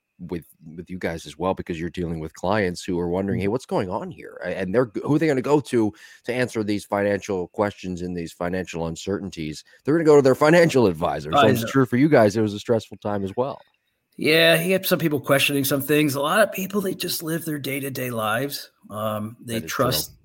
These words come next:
Speaker 2: they
Speaker 1: That is
Speaker 2: trust
Speaker 1: true.
Speaker 2: the
Speaker 1: Hey, the World
Speaker 2: plan.
Speaker 1: Baseball Classic is, is happening, right? So there's always, you know, I, I see on
Speaker 2: <laughs> Right.
Speaker 1: Twitter, I see, uh, uh, on, on social media, I'll see a, tw-, a tweet about,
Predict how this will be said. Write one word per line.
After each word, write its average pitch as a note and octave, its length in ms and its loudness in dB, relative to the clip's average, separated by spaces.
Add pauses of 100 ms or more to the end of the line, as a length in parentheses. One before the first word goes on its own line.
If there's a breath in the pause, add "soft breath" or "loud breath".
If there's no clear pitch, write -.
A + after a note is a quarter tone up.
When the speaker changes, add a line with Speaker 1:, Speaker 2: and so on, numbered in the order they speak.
(160)
Speaker 2:
they C3 100 0
Speaker 1:
That - 80 -6
is - 60 -4
Speaker 2:
trust B2 260 0
Speaker 1:
true. A#2+ 100 -10
Speaker 2:
the - 60 -16
Speaker 1:
Hey, B2+ 240 6
the C#3+ 60 8
World D3+ 180 6
Speaker 2:
plan. C#3+ 120 6
Speaker 1:
Baseball A#2 280 2
Classic F#2+ 480 0
is, E2 120 -10
is E2+ 300 -8
happening, D#2+ 460 -8
right? F2 260 -6
So E2+ 280 -8
there's F2+ 280 -6
always, F#2 240 -2
you F#2+ 60 2
know, F2+ 80 0
I, F2+ 220 0
I G2 60 2
see A#2 200 0
on G2+ 80 4
Speaker 2:
<laughs> - 0 -
Right. F#2 160 -2
Speaker 1:
Twitter, G2 400 2 (220 soft breath)
I F2 40 -4
see, F#2+ 300 -2
uh, D2 60 -2
uh, E2 340 -4
on, E2+ 280 -4
on E2 200 -8
social G#2 380 -4
media, F#2 420 2
I'll E2+ 140 0
see F2 220 -8
a, E2 40 -8
tw-, - 300 -18
a E2+ 80 -6
tweet G#2 340 -6
about, F2 380 -2